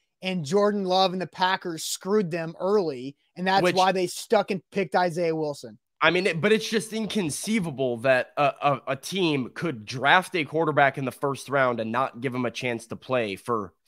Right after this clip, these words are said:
Speaker 2: four years and then have to make a decision on his fifth year option. I mean, that's insane. And, like, it, Jordan Love, oh, by the way, deserves a chance to play and to prove himself for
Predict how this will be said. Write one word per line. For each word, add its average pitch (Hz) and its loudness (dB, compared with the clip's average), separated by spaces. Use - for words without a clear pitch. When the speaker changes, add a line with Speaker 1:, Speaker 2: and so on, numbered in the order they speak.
Speaker 2:
four 147 -2
years 135 -2
and 139 -2
then 139 2
have 139 0
to 139 -6
make 139 -4
a 120 -10
decision 135 -6
on 131 2
his 120 -8
fifth 131 -6
year 120 -2
option. 123 -2
I 139 0
mean, 143 0
that's 165 -2
insane. 151 -4
And, 147 2
like, 147 0
it, 127 -4
Jordan 175 0
Love, 165 6
oh, 147 -2
by 147 6
the 151 0
way, 135 2
deserves 131 -4
a 120 -4
chance 120 -6
to 117 -10
play 127 2
and 107 -6
to - -12
prove 143 -8
himself 107 -6
for 113 -6